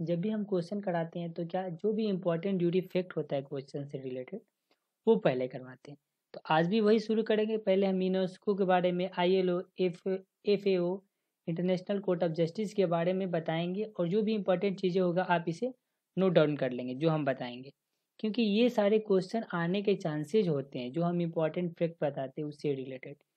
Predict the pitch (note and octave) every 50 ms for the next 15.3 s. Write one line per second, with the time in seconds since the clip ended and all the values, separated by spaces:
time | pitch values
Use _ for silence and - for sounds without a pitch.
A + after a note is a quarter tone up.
0 | _ _ _ _ _ _ - F3 E3 - A#3+ A#3+ A#3+ A3+ G#3 G3 G3+ G#3 G#3+ A3
1 | G#3 G#3+ A3 A3 A3+ A3 F#3 E3+ F3 F3+ F3+ F3+ E3+ F#3 G#3 A3+ F#3 E3 E3 E3
2 | E3 E3 E3 - F#3 F3+ F#3 G3 F#3+ G3 G3+ E3 D#3+ D#3+ - G3+ A3+ A#3+ A#3+ -
3 | _ _ _ _ _ _ _ - E3+ F3 D#3+ D3 C3+ B2+ B2+ B2+ - B2+ B2 C3
4 | C3 B2+ - - - G3 G3+ - C#4 - _ _ _ _ _ _ _ _ - -
5 | G3+ E3 C#3+ D3 D3 E3+ G3 - _ _ _ _ _ _ _ F#3+ F#3+ G#3 G3+ G3+
6 | - - B3 A#3+ A3+ F#3 E3+ D#3 D#3+ E3 E3+ F3 E3+ E3 - D3 C3+ C3+ - F3
7 | E3 C#3+ B2+ B2 C3+ C#3+ - - _ _ _ _ _ _ _ _ _ _ _ -
8 | G3+ - - C3 - _ _ _ _ _ _ _ _ _ _ _ _ _ - G3
9 | G3+ G#3+ G#3+ G#3+ - - C4+ C4 C4 B3+ B3 B3 G#3+ D#3+ G#3 A3+ A3+ A3 - A3
10 | G#3+ G3+ A3 A3 G#3+ - G#3 G3+ G#3 G#3+ G3+ G3 F#3+ G3 - G#3+ A#3 A3+ - _
11 | _ _ _ E3 D3+ D3 D#3+ E3+ E3 F#3+ F3+ E3+ D#3+ E3 F#3 F3+ - _ _ _
12 | _ _ _ _ _ _ _ _ _ _ _ _ _ _ _ _ _ _ _ _
13 | _ _ _ _ _ _ _ _ _ _ _ _ _ _ _ - F#3 F3 - A#3
14 | A#3+ - - F#3 F3+ F3+ E3+ E3+ D3 D#3 E3+ F3+ F3+ F3 E3+ - - F#3 F3 E3+
15 | E3 - G3+ F#3 F#3